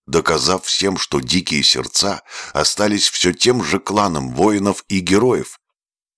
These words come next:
«Я похож на идиота?» Гидрон посмотрел на меня с тщательно изображаемой обидой.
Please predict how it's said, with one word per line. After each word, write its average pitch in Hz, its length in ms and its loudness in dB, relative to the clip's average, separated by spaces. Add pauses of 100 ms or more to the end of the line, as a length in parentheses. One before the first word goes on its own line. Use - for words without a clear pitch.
(120)
«Я 98 240 4
похож 117 420 4
на 104 160 2
идиота?» 101 560 4 (520)
Гидрон 80 440 2
посмотрел 87 500 0
на 95 100 2
меня 92 240 2
с - 180 0
тщательно 107 560 2
изображаемой 98 720 2
обидой. 95 480 -2